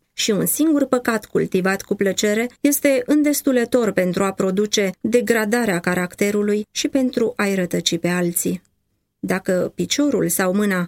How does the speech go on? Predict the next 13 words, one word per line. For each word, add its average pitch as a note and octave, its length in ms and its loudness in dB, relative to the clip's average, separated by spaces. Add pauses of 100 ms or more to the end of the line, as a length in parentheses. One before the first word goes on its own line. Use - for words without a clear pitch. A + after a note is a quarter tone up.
trebuie G3 420 0
tăiate F#3+ 600 -2
și - 180 -6
chiar F#3+ 360 -2
ochiul C4 440 0
trebuie F#3 540 -2
scos - 600 -2
pentru C4 300 0
a B3 60 0
scăpa A#3+ 440 -2
trupul E3+ 420 -2
de F3 140 -2
moarte, G#3 500 -2